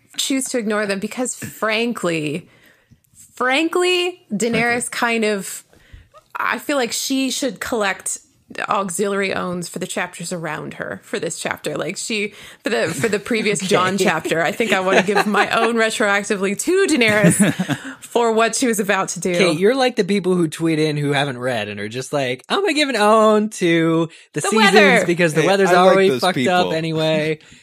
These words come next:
Speaker 3: You're like, "I'm gonna
Speaker 1: No.
Speaker 3: give the own to Dany because she's about to burn somebody's face off." Then after it
Speaker 1: Yeah.
Speaker 3: happens, you're like, I'm
Speaker 1: I'm
Speaker 3: gonna
Speaker 1: gonna give the own to Dany 'cause she's,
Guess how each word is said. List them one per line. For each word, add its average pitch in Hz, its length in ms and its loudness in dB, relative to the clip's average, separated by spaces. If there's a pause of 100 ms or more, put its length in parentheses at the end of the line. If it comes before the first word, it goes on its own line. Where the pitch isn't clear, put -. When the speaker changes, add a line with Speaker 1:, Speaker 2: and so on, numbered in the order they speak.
(120)
Speaker 3:
You're 156 100 -2
like, 160 120 2
"I'm 240 120 2
gonna 180 80 2
Speaker 1:
No. 180 80 4
Speaker 3:
give 220 80 0
the 214 120 2
own 226 120 0
to 220 60 -4
Dany 226 360 -2
because 147 280 -6
she's 254 180 -10
about 147 220 -2
to 156 80 -4
burn 135 260 -4
somebody's 180 320 -6
face 220 260 -4
off." 113 140 -2
Then 135 140 -6
after 139 240 0
it 123 80 -6
Speaker 1:
Yeah. 147 100 0
Speaker 3:
happens, 120 240 -2
you're 113 80 -8
like, 104 220 -6 (340)
I'm 170 140 -4
Speaker 1:
I'm - 40 2
Speaker 3:
gonna 440 160 2
Speaker 1:
gonna 339 120 0
give 311 100 0
the 330 60 0
own 370 100 -2
to 370 60 -2
Dany 381 360 0
'cause 311 140 -2
she's, - 100 -4